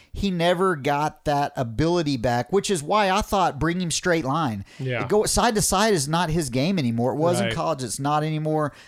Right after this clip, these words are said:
Speaker 1: The injury's to blame. It's not Jalen Smith. He worked his butt off. The players liked him. The fans loved him.
Speaker 2: Yeah.
Speaker 1: But I really felt bad he was a scapegoat week to week. And I think that the Cowboys defense utilized him the wrong way based on his skill set.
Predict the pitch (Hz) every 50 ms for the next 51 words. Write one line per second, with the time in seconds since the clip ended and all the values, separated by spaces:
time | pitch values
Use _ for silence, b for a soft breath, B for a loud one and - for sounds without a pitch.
0 | B B B 139 135 147 160 185 202 196 240 240 226 175 147 160 113 139 135 147
1 | 143 135 120 120 123 - 190 190 196 180 160 180 175 175 160 143 - - 156 151
2 | 127 123 160 160 170 165 156 - 139 107 104 104 147 156 151 151 151 147 143 -
3 | - B B B B B - - - - 175 170 180 180 175 151 139 165 160 156
4 | 156 127 143 156 151 143 123 117 - - - 185 185 185 180 156 127 139 147 151
5 | 151 147 135 135 147 139 139 127 123 123 113 110 95 - - - - 175 170 170
6 | 165 - - _ - - 175 208 233 233 190 180 196 208 202 180 - - 175 165
7 | 156 127 139 151 156 156 151 139 151 156 151 135 131 135 - - - 156 143 151
8 | 139 107 131 131 123 123 - 127 135 139 131 - 135 120 120 131 127 117 104 -
9 | - 147 170 185 - 214 185 190 185 180 156 - 165 143 - 143 - - 139 139
10 | 135 135 147 151 139 113 117 139 139 - 143 135 120 - 135 143 151 147 135 135
11 | 127 123 - - 143 131 131 127 113 110 117 117 135 160 165 151 143 135 135 131
12 | 120 B B B B B B - 139 139 139 - - 160 151 151 151 - - -
13 | 170 170 156 - - - 107 101 90 -